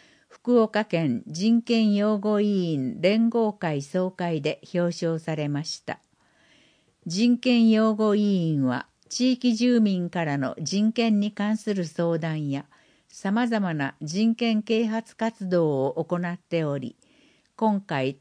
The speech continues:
多年にわたる人権擁護活動への尽力が認められ、表彰を受けました。法務省人権擁護局長表彰、松下俊彦さん。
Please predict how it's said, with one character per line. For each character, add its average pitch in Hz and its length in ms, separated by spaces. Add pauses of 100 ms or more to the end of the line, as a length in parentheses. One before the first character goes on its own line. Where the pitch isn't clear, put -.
(120)
多 190 140
年 226 260
に 226 140
わ 214 160
た 185 160
る 170 320
人 226 320
権 226 320
擁 220 200
護 214 160
活 226 360
動 175 260
へ 147 100
の 139 140
尽 185 300
力 208 280
が 180 160
認 160 260
め 160 200
ら 143 140
れ、 139 180 (360)
表 220 200
彰 214 240
を 180 300
受 170 220
け 160 40
ま 151 140
し - 160
た。 - 180 (1300)
法 240 220
務 233 160
省 160 560
人 220 340
権 226 300
擁 220 240
護 214 140
局 208 320
長 156 280
表 143 180 (120)
彰、 135 480 (580)
松 190 320
下 180 280
俊 175 340
彦 160 260
さ 117 240
ん。 - 80